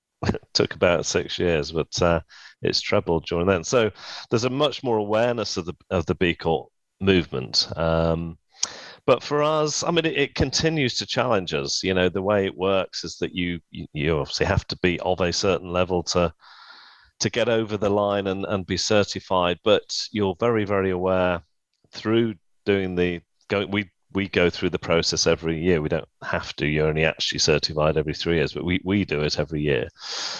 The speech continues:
Um, and it, it's very clear through that you get to see all the,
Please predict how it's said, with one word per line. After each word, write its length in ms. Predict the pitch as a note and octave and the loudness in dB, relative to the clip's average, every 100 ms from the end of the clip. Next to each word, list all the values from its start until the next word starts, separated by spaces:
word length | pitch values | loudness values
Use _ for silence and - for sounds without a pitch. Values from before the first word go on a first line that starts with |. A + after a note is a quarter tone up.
| - - _ _ _ | -14 -20 _ _ _
Um, 680 | A2 G2+ G2+ G2+ G2+ G2 - _ - | -2 0 2 2 0 -4 -10 _ -2
and 120 | A2+ | 0
it, 160 | G2+ G#2 | 0 -2
it's 140 | A#2 | 0
very 180 | A#2+ A2 | 0 0
clear 300 | - A#2 G#2 | 0 0 0
through 360 | - B2 B2 G2 | 0 0 0 2
that 460 | F#2+ G2 - - - | 0 -2 -4 -8 -4
you 140 | G#2+ | -4
get 220 | - A#2 - | 2 2 2
to 100 | - | -2
see 380 | A2 G2+ G2+ - | 2 2 0 -2
all 180 | A#2+ G#2 | 0 2
the, 160 | G2+ | 0